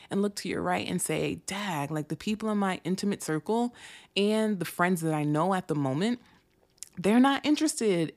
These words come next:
in this particular thing. And I really want to surround myself with people who have the same interests." And so how can you utilize social media as well as other platforms out there to meet people who have the same interests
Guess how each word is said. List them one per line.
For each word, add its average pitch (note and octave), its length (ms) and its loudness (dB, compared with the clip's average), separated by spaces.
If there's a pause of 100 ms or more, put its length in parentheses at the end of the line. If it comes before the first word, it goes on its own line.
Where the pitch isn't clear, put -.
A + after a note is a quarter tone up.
in F3 120 2
this D#3+ 140 2
particular D3 540 0
thing. - 420 -4 (360)
And G#3 100 2
I G3+ 40 4
really B3 580 2
want A#3 180 4
to A3 60 2
surround G3 440 2
myself F#3+ 400 -2
with D#3+ 160 -6
people D3+ 560 -2 (360)
who A3 100 0
have A#3 220 4
the B3 100 0
same A#3 320 0
interests." - 580 -2
And G3 140 -2
so F#3 120 -2
how G3 360 2
can A3 240 0
you G3 100 2
utilize F3 920 -2 (280)
social E3 340 0
media F#3 560 0
as D#3+ 180 -4
well D#3+ 220 0
as D#3+ 220 0 (180)
other D4 300 2
platforms D#3 800 0
out - 220 -4
there C#3+ 260 -2
to A3 380 -4
meet G#3+ 320 0
people - 520 -8 (440)
who F#3 320 4
have F#3+ 240 2
the G3+ 80 4
same F3+ 320 0
interests D#3 680 -4